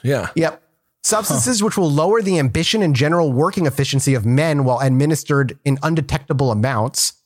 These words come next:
Speaker 2: That's just weed.
Speaker 1: Yeah.
Speaker 2: Substances which will promote weakness or distortion of the eyesight or healing, hearing facilities, with, preferably without permanent effects. A knockout pill, which can,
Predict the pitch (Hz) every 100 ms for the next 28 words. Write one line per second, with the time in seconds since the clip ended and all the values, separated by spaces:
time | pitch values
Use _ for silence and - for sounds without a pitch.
0 | _ _ _ _ _ 175 - 139 113 110
1 | 120 - 180 247 - - 208 240 247 214
2 | 202 190 202 185 165 175 131 151 226 220
3 | 220 - 175 147 175 - 170 190 - 175
4 | 139 131 151 170 - 175 117 113 175 190
5 | 156 139 - 208 175 131 - 131 127 127
6 | 139 131 - - 165 - 175 160 156 139
7 | 139 151 147 - 160 160 151 120 - 120
8 | - - - _ _ _ _ _ _ _
9 | - _ _ - 175 180 220 220 170 -
10 | 151 165 156 147 - 156 143